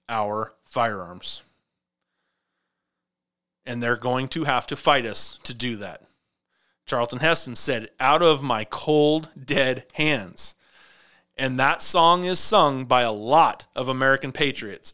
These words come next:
"Out of my cold, dead hands will you be able to take my gun."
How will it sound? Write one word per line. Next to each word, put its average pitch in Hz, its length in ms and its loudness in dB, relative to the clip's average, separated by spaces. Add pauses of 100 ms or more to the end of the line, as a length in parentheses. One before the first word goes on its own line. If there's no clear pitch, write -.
"Out 147 180 4
of 156 120 -2
my 117 180 -4
cold, 156 680 0 (380)
dead 135 440 2 (240)
hands 139 600 -2
will 131 220 -2
you 131 220 -2
be 131 220 0
able 120 180 0
to 110 100 -8
take - 460 -2
my 117 220 -2
gun." 135 320 2